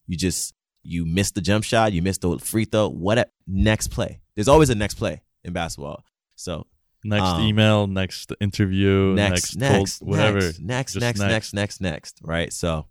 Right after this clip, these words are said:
Speaker 1: what I would, the advice I would give to my little brother is be maniacal about looking at the roles for, so my brother wants to be a computer sci-, he, he, he's gonna be a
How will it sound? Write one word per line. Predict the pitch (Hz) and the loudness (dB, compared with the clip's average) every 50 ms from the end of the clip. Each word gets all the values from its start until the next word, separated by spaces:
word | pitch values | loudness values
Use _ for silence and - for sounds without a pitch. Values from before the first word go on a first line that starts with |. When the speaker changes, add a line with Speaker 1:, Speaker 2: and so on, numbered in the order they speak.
| _ _ _ | _ _ _
Speaker 1:
what | _ - 104 113 | _ 0 2 2
I | 113 | 2
would, | 110 92 85 | 0 0 -4
the | 85 107 | -6 -4
advice | 90 104 113 120 - | 0 0 0 0 -2
I | 117 | -6
would | 101 | -8
give | 95 95 | -8 -10
to | - | -8
my | 104 90 | -6 -4
little | 90 87 | -4 -4
brother | 80 90 92 85 80 76 76 - _ _ _ _ _ | -4 -4 -2 -2 -4 -6 -8 -12 _ _ _ _ _
is | - 85 85 82 80 78 78 76 69 - - - _ _ _ _ _ _ - 85 | -4 -2 -2 0 -2 -2 -4 -6 -8 -10 -12 -14 _ _ _ _ _ _ -16 -4
be | 80 107 107 107 | 0 2 2 2
maniacal | 104 101 92 87 85 85 87 87 87 87 92 - - - 120 120 127 123 - | 2 2 0 0 0 0 0 0 2 0 0 -4 -4 -6 -6 -6 -6 -8 -6
about | - 85 80 85 80 80 80 78 - _ _ _ _ _ _ _ | -6 -4 -2 -2 -2 -2 -2 -4 -8 _ _ _ _ _ _ _
looking | 78 82 82 85 90 95 - - 104 104 101 98 - - | -10 -6 -4 0 0 0 0 0 -2 -2 -2 -2 -2 -2
at | 80 82 82 78 - - _ _ _ _ _ _ _ - | -2 -2 -2 -2 -6 -10 _ _ _ _ _ _ _ -16
the | 76 76 90 80 | -4 0 0 0
roles | 78 76 - 67 76 80 87 87 90 92 104 117 127 139 147 143 - - - - _ _ _ _ _ _ _ | 0 -2 -4 -8 -2 2 4 4 6 6 6 6 6 4 2 0 -2 -6 -10 -14 _ _ _ _ _ _ _
for, | - 98 90 - | -4 -2 -2 0
so | - 101 | 0 0
my | 95 | 2
brother | 87 101 101 | 4 4 4
wants | 98 95 85 | 4 2 2
to | |
be | 87 85 | 0 -2
a | |
computer | - - 87 78 - 87 80 | -2 -2 -4 -2 0 -2 -2
sci-, | - - 85 78 - | 0 -2 -2 -4 -4
he, | 82 90 90 85 | -4 -4 -4 -4
he, | - 85 90 82 | -4 -6 -6 -6
he's | 85 87 80 85 | -6 -6 -2 -2
gonna | 87 85 78 | -2 0 0
be | 80 80 80 | 0 0 -2
a | 76 | -2